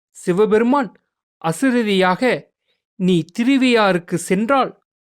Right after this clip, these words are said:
உயிர் பிழைத்துக் கொள்வாய்" என்று அச்சிறுவனுக்கு ஏற்பட்ட ஆபத்திற்கு உதவி செய்தார். எனவே இத்தல இறைவன் ஆபசகாயர் என்று அழைக்கப்பட்டார். இதான் இத்தலத்தின்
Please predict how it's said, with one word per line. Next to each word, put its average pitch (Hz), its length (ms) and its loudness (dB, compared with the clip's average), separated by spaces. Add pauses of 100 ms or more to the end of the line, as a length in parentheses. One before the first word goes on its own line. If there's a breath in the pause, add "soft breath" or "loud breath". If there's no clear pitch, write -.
(140)
உயிர் 208 360 -2
பிழைத்துக் 185 480 -4
கொள்வாய்" 156 500 0
என்று 190 600 -4 (100)
அச்சிறுவனுக்கு 220 800 -2
ஏற்பட்ட 196 840 -4 (400)
ஆபத்திற்கு 208 640 -2
உதவி 196 400 -2
செய்தார். 151 520 -4 (300)
எனவே 214 720 -2
இத்தல 220 460 -2
இறைவன் 190 520 -2 (360)
ஆபசகாயர் 180 960 -2
என்று 196 280 -2
அழைக்கப்பட்டார். 160 800 -2 (140)
இதான் 202 280 0
இத்தலத்தின் 170 640 -2